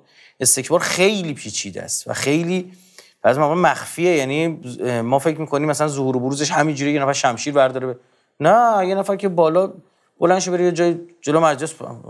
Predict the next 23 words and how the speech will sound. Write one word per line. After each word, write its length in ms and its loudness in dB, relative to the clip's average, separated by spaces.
جا 160 0
خالی 260 0
کنید، 200 -2
آقا 300 -2
می‌خواد 200 0
بیاد 120 -6
بشینه، 340 -4
استاد 300 -4
می‌خواد 200 -2
بیاد 160 -6
بشینه، 240 -6
دکتر 240 -8
می‌خواد 260 -10
بیاد 140 -14
بشینه، 220 -16
این 80 -4
استکباره، 680 0
به 100 4
ظهور 340 4
و 60 6
بروز 280 0
انجام 340 0
می‌ده. 320 -8